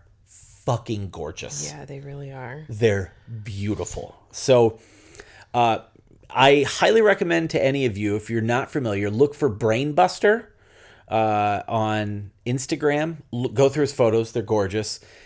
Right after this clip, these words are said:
Speaker 1: Order prints from him. They're, they're well priced and they're beautiful. We cannot wait to hang these up in our house.
Speaker 2: Yeah, no,
Speaker 1: They're,
Speaker 2: definitely not.
Speaker 1: we're, we're doing a lot of
Speaker 2: Oh, God.
Speaker 1: home renovation right now because Ashley has a stick up her ass to do things,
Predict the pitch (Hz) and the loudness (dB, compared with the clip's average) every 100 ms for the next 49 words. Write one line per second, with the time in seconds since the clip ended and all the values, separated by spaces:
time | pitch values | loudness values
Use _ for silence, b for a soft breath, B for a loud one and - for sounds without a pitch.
0 | B B 160 185 208 208 151 143 - 117 | B B 6 8 6 4 0 0 -2 -2
1 | 95 82 - _ - 117 131 127 - 101 | -2 -6 -10 _ -2 4 4 4 -2 0
2 | 113 104 104 131 139 131 110 104 - - | 2 4 6 6 4 2 2 0 -6 -6
3 | 110 101 87 101 87 - 73 - B B | -4 -4 -2 -4 -4 -6 -10 -12 B B
4 | B B 110 98 135 127 85 113 110 104 | B B -6 -2 -2 -2 -2 -2 -2 -4
5 | 104 98 95 98 92 92 98 78 - - | -4 -6 -8 -8 -10 -10 -10 -12 -16 -14
6 | 185 170 156 143 - - 190 180 170 - | -6 -4 -4 -6 -8 -14 -14 -8 -6 -4
7 | 143 - 117 113 - 113 135 135 131 123 | -6 -2 2 2 0 2 4 4 4 6
8 | 113 104 87 - - 156 151 139 - 143 | 4 4 0 -8 -18 -16 -14 -14 -16 -16
9 | 135 131 b b b b b b b _ | -14 -16 b b b b b b b _
10 | - 143 127 120 B B B B B B | 4 6 6 4 B B B B B B
11 | B 113 107 101 104 95 110 104 101 101 | B 0 0 2 2 0 -4 -4 -4 -4
12 | 101 101 107 101 101 101 101 - 107 104 | -4 -4 -4 -2 0 0 -2 0 0 0
13 | 98 98 - 113 107 95 104 104 104 - | -2 -4 -4 -2 -2 -2 0 0 -2 -6
14 | 117 156 147 110 98 123 - | -2 0 0 -4 -6 -8 -12